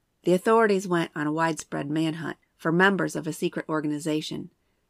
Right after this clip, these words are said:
and a thirteen-year-old girl who had more surprises up her sleeve than Houdini.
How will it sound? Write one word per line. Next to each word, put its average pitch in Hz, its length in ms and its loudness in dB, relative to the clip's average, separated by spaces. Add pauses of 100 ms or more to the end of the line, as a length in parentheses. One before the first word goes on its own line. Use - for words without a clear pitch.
(140)
and 196 160 2
a 202 60 0
thirteen-year-old 185 800 0
girl 165 400 -2
who 175 80 -10
had 156 180 -2
more 170 240 0
surprises 185 640 -4
up 185 180 -4
her 185 140 -4
sleeve 190 480 -6 (140)
than 165 160 -2
Houdini. 156 640 -4